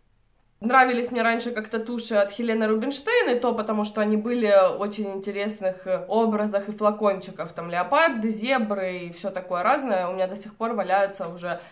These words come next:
старые засохшие. Нашла вот в такой коробочке, как я уже показала. Это Грандиоз, Нуар, Манифик, Мирифик,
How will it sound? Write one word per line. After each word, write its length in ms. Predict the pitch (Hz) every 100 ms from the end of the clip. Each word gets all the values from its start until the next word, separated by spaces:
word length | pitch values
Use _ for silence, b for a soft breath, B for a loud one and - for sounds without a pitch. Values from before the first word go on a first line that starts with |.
| B
старые 500 | - 208 196 185 190
засохшие. 840 | 196 202 190 190 - 175 175 - B B B _ _ _ _ _ _ _ _ _ _ _ _ _ _ _ _ _ _ _ _ _ _ _
Нашла 280 | 240 240 208
вот 100 | 196
в 40 | -
такой 240 | 208 196
коробочке, 560 | 190 160 165 190 - 294
как 200 | 285 302
я 120 | 277
уже 160 | 277 277
показала. 800 | 247 240 269 254 240 233 240 226 -
Это 320 | - 285 277
Грандиоз, 840 | 226 214 254 254 226 180 156 - - _ _ _ _ _ _ _ _ 196
Нуар, 500 | 214 185 156 220 277 - _
Манифик, 720 | 202 233 220 214 185 - - - _ _ _ _ _ _ _ _ _
Мирифик, 680 | 202 208 214 220 - 196 -